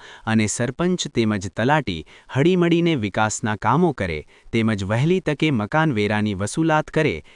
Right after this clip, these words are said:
એવું સૂચન કરવામાં આવ્યું હતું, જેમાં બેઠકમાં આરીખાણા ગામના સરપંચ પ્રતિનિધિ મહેન્દ્રસિંહ દ્વારા પ્રમુખશ્રીને રજૂઆત કરવામાં આવી. તે અનુસંધાને તલાટી શ્રી પોતાના આવેશમાં આવી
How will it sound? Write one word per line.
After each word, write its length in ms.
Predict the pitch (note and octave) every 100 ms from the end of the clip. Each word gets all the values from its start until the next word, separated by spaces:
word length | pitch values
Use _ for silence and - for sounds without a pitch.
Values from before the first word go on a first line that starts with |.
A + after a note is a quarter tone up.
| _
એવું 340 | C3 D#3+ F3+ -
સૂચન 400 | F3+ F3+ F3 E3
કરવામાં 520 | G#2+ G2 G2 A#2 E3+
આવ્યું 380 | C3 G#2+ G2 F#2+
હતું, 300 | F2+ F2+ D2 - _ _ _ _ _
જેમાં 420 | G#2 A2+ A2+ A2+
બેઠકમાં 680 | G2+ A#2+ E3 F3 A#2 D#2+ D#2 - - -
આરીખાણા 640 | B2 E3+ - E3+ F3+ F3
ગામના 380 | A#2 A2 G#2+ G#2
સરપંચ 520 | - G#2 - A2 G#2+
પ્રતિનિધિ 500 | - G#2 A2 G#2+ G#2 G2+
મહેન્દ્રસિંહ 680 | F#2+ A#2+ E3 E3 D#3 D3 D3
દ્વારા 440 | A#2+ C3 D3 G2 D#2 - -
પ્રમુખશ્રીને 680 | - D3 F3+ F3+ - D3 D3+ D3
રજૂઆત 500 | G2+ G#2 A2 D3+ -
કરવામાં 500 | A2+ G#2 G2+ G2+ -
આવી. 320 | D3 C3 D#2+ - - -
તે 120 | E3 F3+
અનુસંધાને 680 | E3+ F3 - D#3 C#3+ C#3+ D#3
તલાટી 440 | D#3 G#2+ G#2+ G#2 G#2
શ્રી 240 | - A2+ A2
પોતાના 440 | G2+ G2+ G#2 G#2 -
આવેશમાં 580 | G2 G2+ G#2 - G#2+ F#2+
આવી 260 | D3+ A#2+